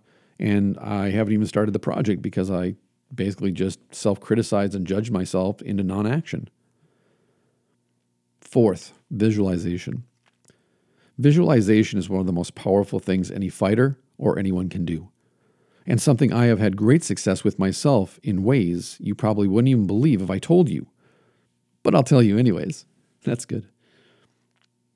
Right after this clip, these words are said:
All I want to say real quick is my favorite time to engage in visualization is in the shower. I, I'm, there's nobody else around. Got a hot shower going. You're just there.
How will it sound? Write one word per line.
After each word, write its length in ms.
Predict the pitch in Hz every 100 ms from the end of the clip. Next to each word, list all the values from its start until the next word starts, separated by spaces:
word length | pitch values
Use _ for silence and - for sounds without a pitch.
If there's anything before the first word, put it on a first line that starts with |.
| _ _ _ _
All 140 | 117 127
I 60 |
want 120 | 123
to 60 | 113
say 180 | - 107
real 160 | 104
quick 260 | 98 113 98
is 260 | 107 113 - _ _ _ _ _ _ _
my 220 | - 117
favorite 400 | 120 - 113 120
time 300 | - 104 110
to 120 | 110 95
engage 320 | 92 101 95
in 60 |
visualization 760 | 98 95 98 95 90 95 110 107
is 180 | - 92
in 60 |
the 60 | 85
shower. 420 | - - - 139 _ _ _ _ _ _ _ _ _ -
I, 140 | 90
I'm, 380 | - 90 90 87
there's 200 | 76 90
nobody 200 | 98 104
else 140 | 95 -
around. 500 | 87 139 139 139 139 _ _ _ _ _ _ -
Got 120 | 107
a 40 | 92
hot 280 | - 117 -
shower 320 | 113 113 101
going. 400 | 113 127 120 117
You're 140 | 95
just 240 | 92 85 95
there. 420 | 123 123 120